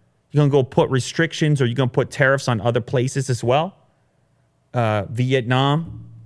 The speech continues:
Ireland, wha-, whatever, whatever loophole they're gonna figure out, you're gonna, you know what you're gonna be doing, Will? It's gonna be like a boat that's got a bunch of leaks in it. You ever seen that cartoon?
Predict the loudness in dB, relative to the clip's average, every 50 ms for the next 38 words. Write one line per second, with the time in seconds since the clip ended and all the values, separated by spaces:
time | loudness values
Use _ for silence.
0 | -12 -6 -2 0 2 4 4 4 4 4 4 4 4 2 2 -2 -4 -10 -2 2
1 | 2 4 4 4 4 4 4 2 2 2 4 4 4 4 4 4 6 6 6 6
2 | 4 4 4 4 4 2 0 0 2 4 6 6 4 4 2 0 -4 -20 -20 _
3 | -8 0 0 2 2 2 2 2 2 0 0 -2 -6 _ _ _ _ _ _ _
4 | _ _ 0 2 2 4 4 2 4 4 2 2 0 -2 -4 -6 _ _ _ _
5 | _ _ _ _ _ _ 2 2 4 4 4 0 0 -2 -4 -2 0 2 4 6
6 | 4 4 2 2 0 2 2 2 2 0 2 2 2 2 4 2 2 4 4 2
7 | 2 2 0 0 2 2 2 2 2 2 2 2 0 0 -2 0 2 4 4 4
8 | 4 0 -6 _ _ _ _ _ _ _ _ _ _ _ _ _ _ _ _ _
9 | _ _ _ _ _ _ -2 -2 0 2 2 2 2 4 4 2 2 2 2 2
10 | 2 2 0 0 -2 -4 -4 -4 -4 -4 -10 _ _ _ -20 -20 -20 -20 -20 _
11 | _ _ _ _ _ _ _ _ _ _ _ _ -20 -10 0 2 2 2 2 0
12 | 0 0 0 0 -2 -2 0 0 0 0 0 0 0 0 -2